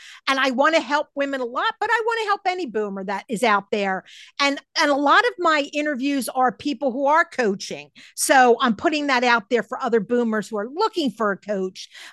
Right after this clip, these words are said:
Um, these are some really good people that I've interviewed, and I know that they're really good. So,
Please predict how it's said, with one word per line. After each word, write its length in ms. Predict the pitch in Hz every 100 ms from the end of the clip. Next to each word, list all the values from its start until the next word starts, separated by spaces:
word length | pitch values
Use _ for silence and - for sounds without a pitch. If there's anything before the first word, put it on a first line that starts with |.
| -
Um, 280 | 226 220 185
these 220 | 294 302
are 60 | 302
some 260 | - 269 247
really 220 | 269 269
good 260 | 220 247 -
people 360 | 269 247 247
that 220 | 220 214 -
I've 300 | 247 339 302
interviewed, 580 | 247 214 196 202 196 196
and 160 | 233 220
I 100 | 214
know 320 | 208 233 277
that 220 | 214 214
they're 120 | 226 202
really 280 | 196 175 180
good. 340 | 190 180 185
So, 440 | - 196 185 180